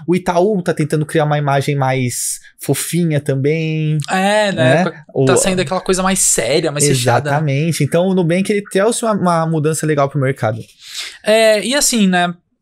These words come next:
Speaker 2: O que que, s-, vai, al-, os principais pontos que é, é mais atrativo hoje, é, colocar dinheiro em questão de investimento e abrir conta na Nubank em comparação aos bancos tradicionais?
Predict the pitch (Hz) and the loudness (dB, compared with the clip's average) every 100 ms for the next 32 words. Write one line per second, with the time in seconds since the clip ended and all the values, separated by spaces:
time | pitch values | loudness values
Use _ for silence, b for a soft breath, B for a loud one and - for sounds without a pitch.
0 | _ - 196 202 285 294 - - 247 220 | _ -4 -4 -2 -6 -6 -8 -8 -4 -2
1 | 185 165 165 - - 202 190 165 170 190 | -2 -4 -4 -4 -2 0 0 0 -2 0
2 | 180 - 294 277 320 311 - 277 - - | -2 -2 -2 -4 -4 -8 -4 -6 -6 -8
3 | 240 233 202 B B B _ 190 190 185 | -6 -6 -6 B B B _ -2 0 -2
4 | - 208 240 233 240 226 220 - 254 240 | -2 -4 -4 -4 -2 -2 -4 -4 -4 -4
5 | 226 202 180 147 147 135 b b b _ | 2 4 4 0 -6 -10 b b b _
6 | 156 151 147 135 - _ - - 196 190 | 0 2 2 0 -2 _ -10 0 0 2
7 | 240 196 202 196 185 165 175 175 - 170 | -2 0 2 2 2 2 0 0 0 -2
8 | 165 165 - 147 190 185 190 170 170 - | -4 -6 -4 -2 0 0 -2 -2 -2 -6
9 | 175 170 175 170 156 165 175 175 - 165 | -6 -4 -6 -4 -4 -6 -6 -6 -4 -4
10 | 165 - 165 160 151 156 151 160 156 - | -4 -4 -8 -10 -10 -10 -8 -6 -4 -4
11 | 139 117 - - | -6 -6 -6 -8